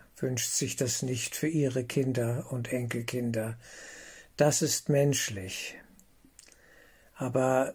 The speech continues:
wenn man sich die Welt genau anschaut, weiß man, die Welt ist ein Ort des Todes, sie ist ein Ort des Leidens,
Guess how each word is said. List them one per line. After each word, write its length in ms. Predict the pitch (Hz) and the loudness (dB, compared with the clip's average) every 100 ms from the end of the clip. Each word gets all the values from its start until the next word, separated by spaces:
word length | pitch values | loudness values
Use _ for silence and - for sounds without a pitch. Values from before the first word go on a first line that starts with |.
| - | -2
wenn 300 | 135 139 143 | 2 4 6
man 140 | 143 | 4
sich 220 | 135 127 | 4 0
die 180 | - 135 | 2 4
Welt 320 | 139 143 139 | 6 6 4
genau 320 | 147 131 127 | 2 6 6
anschaut, 720 | 135 135 139 - 139 123 120 113 | 6 4 2 4 4 4 2 0
weiß 340 | 110 117 - | 0 0 0
man, 360 | 127 110 101 104 - _ _ - - - _ _ _ - | 0 0 -2 -6 -10 _ _ -20 -20 -20 _ _ _ -2
die 200 | 143 131 | 0 4
Welt 340 | 135 139 151 | 6 6 6
ist 240 | 151 - - | 2 2 0
ein 220 | 123 135 | 0 0
Ort 640 | - 135 131 135 - - | 4 6 6 4 0 -2
des 280 | 139 120 - | -2 0 -2
Todes, 840 | - 143 139 131 101 90 - - - | 0 4 6 4 0 -2 -4 -4 -4
sie 160 | 135 | -4
ist 300 | 139 131 - | -2 -2 0
ein 240 | 139 131 131 | 2 2 0
Ort 360 | - 135 139 | 4 6 6
des 220 | 131 117 - | 2 -2 0
Leidens, 840 | 117 117 123 147 156 - - - | 0 2 4 4 2 0 -6 -10